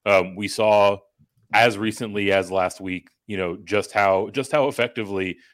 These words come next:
both Montgomery and, and Jahmyr Gibbs can coexist in this backfield and still put up plenty of fantasy productions. Uh, there's been plenty of, of coverage of David Montgomery giving that, that goal line touchdown back to, to Gibbs, right? So,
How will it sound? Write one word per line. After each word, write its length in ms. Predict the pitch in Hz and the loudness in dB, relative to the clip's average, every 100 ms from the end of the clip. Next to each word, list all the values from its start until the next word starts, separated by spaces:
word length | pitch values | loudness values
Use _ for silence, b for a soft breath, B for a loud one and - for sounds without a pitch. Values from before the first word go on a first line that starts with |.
| b | b
both 220 | 107 101 | 0 0
Montgomery 760 | 107 95 98 95 98 95 95 101 | -2 -4 -4 -4 -4 -2 -2 -2
and, 440 | 101 98 95 101 104 | -2 -2 -2 -6 -10
and 180 | 98 | -10
Jahmyr 280 | 95 98 92 | -8 -6 -4
Gibbs 240 | 92 95 - | -4 -4 -8
can 180 | 98 | -16
coexist 580 | 87 101 92 87 92 - | -6 -4 -4 -6 -8 -8
in 60 | 90 | -12
this 140 | 87 | -10
backfield 560 | - 90 - 92 87 95 | -4 -4 -4 -8 -8 -10
and 120 | 90 | -16
still 220 | - 95 | -12 -12
put 160 | - 92 | -6 -6
up 140 | 87 _ _ _ _ | -6 _ _ _ _
plenty 640 | - 107 104 101 104 98 98 | -14 -8 -8 -6 -4 -4 -4
of 180 | 98 90 | -6 -6
fantasy 440 | 95 90 - 90 | -6 -8 -10 -14
productions. 720 | 92 90 85 - 87 85 - b 131 b | -8 -6 -6 -10 -12 -12 -16 b -20 b
Uh, 280 | 101 90 90 | 0 2 0
there's 200 | 90 92 | -4 -6
been 180 | 87 87 | -8 -10
plenty 280 | 104 90 87 | -6 -4 -2
of, 200 | 82 - - | -4 -8 -16
of 160 | 87 | -10
coverage 400 | - 90 87 82 | -4 -4 -4 -6
of 160 | 85 80 _ _ _ - | -8 -10 _ _ _ -2
David 240 | 107 92 | -2 0
Montgomery 400 | 92 90 90 92 92 | -4 -6 -8 -8 -6
giving 400 | 104 98 95 92 | -4 -2 -4 0
that, 240 | 92 92 - | 0 0 -2
that 180 | 98 92 | -8 -4
goal 240 | 95 92 | -4 -2
line 300 | 92 92 87 | -2 -4 -6
touchdown 580 | - 95 - 98 87 87 | -8 -10 -8 -6 -6 -6
back 280 | 85 85 - | -6 -6 -6
to, 180 | 95 92 | -10 -10
to 160 | - | -14
Gibbs, 380 | 85 90 87 80 | -14 -12 -12 -10
right? 280 | 90 87 - | -10 -10 -12
So, 300 | - 90 | -10 -10